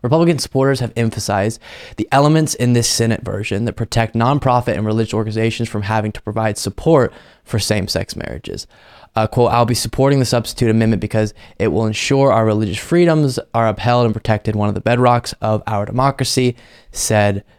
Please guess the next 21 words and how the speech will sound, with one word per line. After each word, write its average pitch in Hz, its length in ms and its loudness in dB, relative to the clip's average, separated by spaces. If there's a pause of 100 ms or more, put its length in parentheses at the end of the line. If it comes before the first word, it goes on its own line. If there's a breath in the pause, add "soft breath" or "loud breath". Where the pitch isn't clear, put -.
(140 soft breath)
West 110 240 0
Virginia 101 380 -2
Senator 104 440 0
Shelley 104 480 -2
Moore, 147 460 2 (520 loud breath)
uh, 110 160 2
Moore 110 200 2
Capito, 139 640 2
in 110 80 -2
a 107 60 0
statement 110 460 -2
after 107 440 -4
helping 104 400 -2
break 104 280 -4
the 110 80 -4
filibuster. - 680 -8
So 107 300 0 (540 loud breath)
now 143 380 4
you 156 220 6
see, 110 400 -2
okay, 113 440 -2